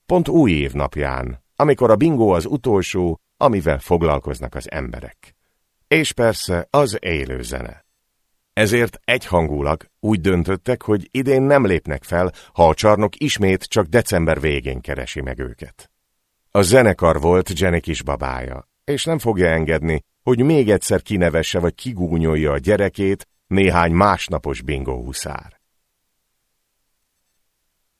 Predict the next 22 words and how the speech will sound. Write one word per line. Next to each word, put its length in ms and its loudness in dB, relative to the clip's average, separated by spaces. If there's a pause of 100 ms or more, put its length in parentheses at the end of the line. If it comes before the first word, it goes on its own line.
(640)
Az 300 2
újévi 420 4
fellépéseket 800 2
leszámítva 720 0
a 60 4
nővérek 540 2
nem 200 2
sok 240 -6
élő 280 -2
koncertet 600 -6
adtak 320 -8
az 120 -6
utóbbi 580 -4
években. 640 -12 (640)
Az 180 2
előző 460 4
télen 400 4
egy 120 2
különösen 640 2
brutális 600 -2
hóvihar 520 -4
után, 480 0